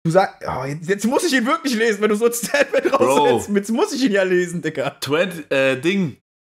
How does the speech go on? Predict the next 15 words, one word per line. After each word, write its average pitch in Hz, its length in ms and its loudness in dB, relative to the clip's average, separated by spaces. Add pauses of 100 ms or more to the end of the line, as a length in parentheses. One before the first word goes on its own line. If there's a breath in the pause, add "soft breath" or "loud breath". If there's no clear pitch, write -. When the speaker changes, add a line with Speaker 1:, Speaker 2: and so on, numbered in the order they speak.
(140)
Speaker 2:
Alice 160 220 2
in 135 100 -2
Borderland 143 640 2
burnt 156 400 0
Monster 123 680 0
weg. 127 340 0
Alice 135 280 0
in 127 80 -4
Borderland 143 420 2
Speaker 1:
Nein, 165 760 6
Speaker 2:
ist 156 220 0
der 151 120 4
Shit. - 160 -4
Speaker 1:
nein. 131 840 0
Di-, 110 160 -6